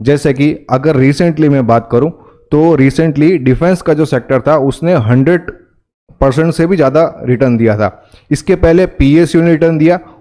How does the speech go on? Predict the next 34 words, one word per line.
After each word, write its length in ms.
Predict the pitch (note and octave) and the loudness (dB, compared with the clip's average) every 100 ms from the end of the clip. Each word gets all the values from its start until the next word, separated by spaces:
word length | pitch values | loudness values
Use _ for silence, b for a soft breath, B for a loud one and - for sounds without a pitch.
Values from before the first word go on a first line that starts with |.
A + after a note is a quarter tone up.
| - | -6
उसके 240 | C#3 F3 | -2 -2
पहले 240 | D#3+ D#3+ F3+ | 0 2 0
फार्मा 460 | - A#2 C#3+ D#3 | 0 -2 0 0
ने 120 | D#3 | 0
रिटर्न 300 | D#3 D3 D#3 | 0 0 0
दिया 240 | C#3+ D3 E3 B B - | 0 0 -2 B B -2
और 160 | F3 | 2
उसके 280 | E3 - F#3+ | 2 0 0
भी 140 | F3+ | 0
पहले 300 | E3+ D3 D#3 | 0 2 2
आईटी 460 | F3+ A2+ B2 C#3 D#3 | 0 0 0 2 0
ने 80 | C#3 | 2
रिटर्न 300 | B2 A#2 A2+ | 2 0 0
दिया। 200 | A2 F#2+ | -2 -4
तो 600 | - _ _ _ _ D3+ | -8 _ _ _ _ 0
ये 100 | F3+ | 2
जो 120 | G#3+ | 0
साइकिल्स 540 | - A2+ C3+ G3+ F3+ | 0 -2 0 2 2
है 140 | C3+ F#3+ | 2 -2
तो 280 | - - D#3 | -6 -2 2
वो 180 | E3 | 4
आपको 280 | F3 - G3+ | 4 2 -2
कैच 320 | - - C3+ | -4 -2 -2
करना 300 | - C3 C3 | -2 -2 0
पड़ेगा 360 | A#2 A#2 B2 F3+ | 0 0 0 -2
अगर 360 | - A#2 C3 C3 | -4 -4 -2 -2
आपको 260 | A#2 D#3+ | 0 -4
थीमेटिक 520 | D#3+ B2 B2+ C3+ C3 | -2 0 0 -2 -6
फंड 280 | - B2+ B2 | -4 -2 -2
के 80 | A#2+ | -2
अंदर 220 | A2+ A#2+ | -2 0
इन्वेस्टमेंट 580 | A#2+ A2 A2+ - C3+ C3+ | 0 0 0 0 -2 -2
करना 280 | A2 G#2+ G#2 | -4 -4 -4
है। 140 | G2+ | -6